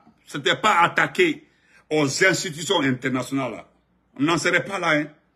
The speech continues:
On n'en serait pas là. Mais Maurice Sanda, le petit Amara, mon jeune frère Amara, le vaurien là, Amara, lui, bon, je, je n'en vais pas à Amara parce que lui n'a pas son C E P,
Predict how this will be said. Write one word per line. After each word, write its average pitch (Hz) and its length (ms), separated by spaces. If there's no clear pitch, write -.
On 101 60
n'en 120 120
serait 139 300
pas 143 140
là. 104 180
Mais 214 220
Maurice 254 260
Sanda, 254 320
le 202 160
petit 233 240
Amara, 196 300
mon 180 120
jeune 226 200
frère 180 200
Amara, 175 220
le 156 80
vaurien 190 340
là, 156 220
Amara, 240 340
lui, 269 320
bon, 156 260
je, 143 220
je 156 140
n'en 220 180
vais 214 160
pas 220 220
à 180 40
Amara 165 260
parce 151 180
que 160 80
lui 180 240
n'a 156 140
pas 175 200
son 151 200
C 165 300
E - 40
P, - 340